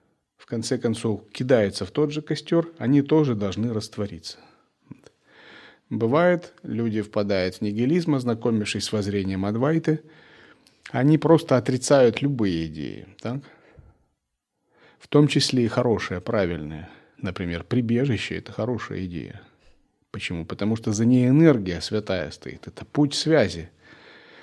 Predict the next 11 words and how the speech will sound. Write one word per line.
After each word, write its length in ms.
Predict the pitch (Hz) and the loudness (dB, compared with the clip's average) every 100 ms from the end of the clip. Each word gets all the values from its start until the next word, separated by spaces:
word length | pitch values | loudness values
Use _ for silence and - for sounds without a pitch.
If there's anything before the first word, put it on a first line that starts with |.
| - _ _ _ _ | -20 _ _ _ _
Священные 720 | - 147 143 - 165 139 107 | -4 0 2 4 2 2 0
тексты, 600 | 92 - 110 104 - 98 | -2 -2 -2 -2 -6 -6
философия 720 | 95 107 117 113 156 143 - | -4 -2 -2 0 -2 -2 -4
учения, 760 | 107 92 - - 113 104 98 85 | -4 -4 -6 -4 -4 -4 -6 -6
ну, 140 | 113 | -4
в 40 | 139 | -4
общем, 280 | 135 123 | -4 -6
то, 100 | 113 | -2
что 180 | 147 - | -2 -2
называют 480 | 120 110 110 107 98 | -4 -2 -2 -2 -4
дхармой. 520 | - 95 73 - 98 | -6 -4 -4 -8 -16